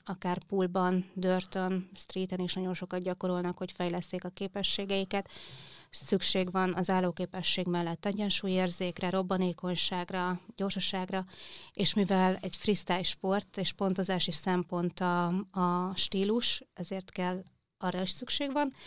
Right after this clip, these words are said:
illetve kreativitásra, hiszen a, a trükk kombinációk, trükk változatosság is szintén pontozási tényező.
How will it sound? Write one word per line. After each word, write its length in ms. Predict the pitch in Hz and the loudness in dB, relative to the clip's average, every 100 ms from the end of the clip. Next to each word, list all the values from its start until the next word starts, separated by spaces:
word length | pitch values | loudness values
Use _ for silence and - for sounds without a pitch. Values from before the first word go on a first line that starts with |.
| - - - - | -14 -14 -10 0
illetve 360 | 214 208 214 | 4 4 2
kreativitásra, 840 | 202 196 175 180 180 190 185 - 190 | 2 2 2 0 -2 0 0 0 2
hiszen 400 | 185 185 196 180 | 0 0 2 4
a, 180 | 180 180 175 - | 4 4 0 0
a 240 | 190 185 | 0 0
trükk 220 | - 208 | 0 -4
kombinációk, 720 | - 190 185 185 185 - 190 | 0 0 2 0 0 -4 -4
trükk 240 | - 208 - | -4 -6 -2
változatosság 880 | 190 180 185 180 190 - - 185 | -2 -2 -4 -4 -2 -2 -2 -2
is 80 | 180 | -4
szintén 420 | - 180 175 180 | -4 -4 -2 -2
pontozási 540 | 165 175 175 185 170 185 | 0 -2 -2 -4 -4 -6
tényező. 580 | - 175 180 180 190 | -4 -2 -2 -2 -4